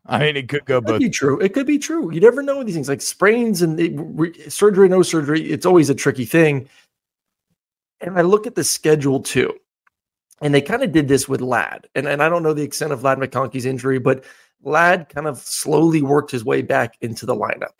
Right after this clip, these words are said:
Speaker 2: And I think they looked at it and said, "You know what? Do we need Ladd versus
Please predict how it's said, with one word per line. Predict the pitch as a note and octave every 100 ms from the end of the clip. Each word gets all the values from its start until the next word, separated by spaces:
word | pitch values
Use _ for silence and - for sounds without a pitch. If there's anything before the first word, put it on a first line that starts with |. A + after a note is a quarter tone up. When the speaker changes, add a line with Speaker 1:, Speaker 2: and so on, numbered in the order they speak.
| -
Speaker 2:
And | B2+
I | B2
think | D#3+ D3+
they | C#3+
looked | C3+ B2+
at | C3
it |
and | A#2+
said, | C3 B2
"You |
know | C#3 E3
what? | E3+ E3 - _ _ _ _ _ _ - C#3+
Do | B2 E3+
we | F#3+
need | F3+ E3+
Ladd | D#3+ D#3+ D#3+ D3+ C3
versus | B2 C3 -